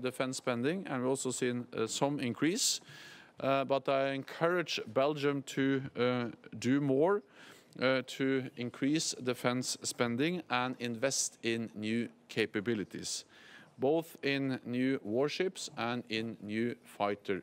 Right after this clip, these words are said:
planes. We must continue to invest more in defense, uh, to keep our citizens, uh,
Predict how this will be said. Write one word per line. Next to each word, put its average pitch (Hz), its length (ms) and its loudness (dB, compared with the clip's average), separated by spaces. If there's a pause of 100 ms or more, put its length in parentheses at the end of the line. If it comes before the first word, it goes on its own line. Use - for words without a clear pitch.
(140)
planes. 85 640 -4 (800)
We 147 160 4
must 165 300 2
continue 185 580 2
to 170 120 2
invest 156 420 2
more 143 200 4
in 135 100 0
defense, 151 600 0
uh, 131 80 -6
to 135 140 -6
keep - 360 -2
our 117 180 2
citizens, - 800 -4
uh, - 100 -6